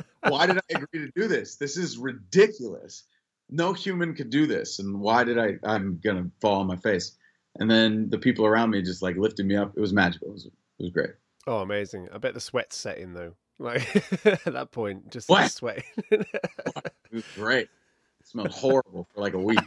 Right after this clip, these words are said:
Speaker 2: <laughs> Excellent. So one of your most recent roles was as Lincoln in Mafia Three.
Speaker 1: Yeah.
Speaker 2: Um, what was your audition process like, and how did you kind of get to be Lincoln?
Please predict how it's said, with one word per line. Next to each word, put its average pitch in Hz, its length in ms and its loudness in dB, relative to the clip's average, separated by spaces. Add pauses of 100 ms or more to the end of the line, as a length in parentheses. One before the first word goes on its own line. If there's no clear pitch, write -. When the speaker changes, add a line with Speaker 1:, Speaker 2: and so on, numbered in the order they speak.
(1200)
Speaker 2:
<laughs> - 1700 -8
Excellent. - 560 -8 (420)
So 160 340 2
one 196 220 4
of 180 80 4
your 180 120 2
most 156 220 2
recent 139 300 -2
roles 120 260 2
was 113 140 -4
as 107 140 -4
Lincoln 117 460 -2
in 104 320 -2
Mafia 107 340 -6
Three. 107 420 -10 (160)
Speaker 1:
Yeah. 90 260 -2 (180)
Speaker 2:
Um, 107 460 -2 (100)
what 185 140 -4
was 196 120 -6
your 196 100 2
audition 147 300 -6
process 95 400 -10
like, - 220 -14
and 90 120 -12
how 113 140 -6
did 98 120 -12
you 101 200 -8
kind 98 200 -12
of 85 60 -14 (240)
get 104 260 -10
to 101 100 -16
be 90 340 -12
Lincoln? - 400 -18